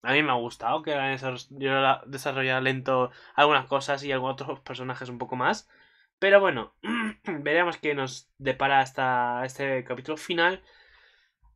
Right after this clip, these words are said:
Ojalá, repito, haya tercera temporada, que me da a mí que va a haber, pero no pronto, sino en varios, en unos cuantos años, como hubo en esta segunda temporada.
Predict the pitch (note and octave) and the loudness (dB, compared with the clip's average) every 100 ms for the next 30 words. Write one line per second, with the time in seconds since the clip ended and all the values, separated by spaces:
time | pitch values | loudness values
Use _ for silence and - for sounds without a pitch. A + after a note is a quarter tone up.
0 | _ _ - D#3+ - C#3 D3 D3 C#3+ C#3 | _ _ -2 0 6 8 8 6 0 0
1 | C3 C3 C3 C3 C3 C3 A#2+ A#2+ B2 B2+ | 2 2 0 -4 -6 -6 -4 -2 -2 -2
2 | C3+ C#3 C3+ C#3+ D3+ D3+ C3+ C3+ C3+ C3 | -4 -2 4 8 8 6 0 4 4 4
3 | C3 B2+ B2 B2+ B2+ B2+ B2+ B2 A#2+ B2 | 0 0 -2 0 -2 0 0 0 -6 -10
4 | C3 A#2+ B2 B2+ B2 B2 B2+ B2+ - G2 | -8 -6 -6 -4 0 0 -2 -6 -12 -10
5 | B2+ C3 C3 - C3 B2 B2 A#2+ B2+ - | -8 -6 -6 -6 -8 -8 -8 -8 -8 -8
6 | A#2+ A2 A2+ A2+ A#2+ A#2+ A#2 G#2+ A#2+ B2 | -6 -6 -6 -6 -6 -4 -6 -8 -12 -10
7 | B2 A#2 A2 A2+ A2 A#2+ D3+ | -10 -10 -10 -8 -8 -8 -10